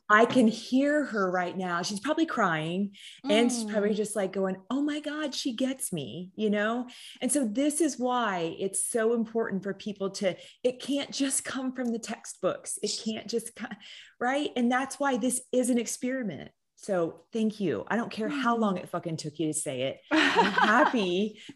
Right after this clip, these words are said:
Speaker 1: that you gave yourself the space to do it. And we will always be a sounding board for that.
Speaker 2: Oh, thank you. I feel so, like, j-, I'm moving my body. I always forget that this is a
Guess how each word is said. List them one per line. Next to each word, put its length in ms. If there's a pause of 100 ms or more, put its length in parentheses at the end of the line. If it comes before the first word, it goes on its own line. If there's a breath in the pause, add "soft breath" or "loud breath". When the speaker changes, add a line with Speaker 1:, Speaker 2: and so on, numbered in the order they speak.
Speaker 1:
that 100
you 140
gave 300
yourself 380
the 100
space 500
to 80
do 240
it. 200
And 140
we 80
will 260
always 600
be 160
a 60
sounding 540
board 380
for 300
that. 340
Speaker 2:
Oh, 480 (300 loud breath)
thank 440
you. 380
I 340
feel 240
so, 480
like, 500 (1400 soft breath)
j-, 180
I'm 300
moving 640
my 160
body. 320
I 40
always 220
forget 220
that 80
this 160
is 140
a 240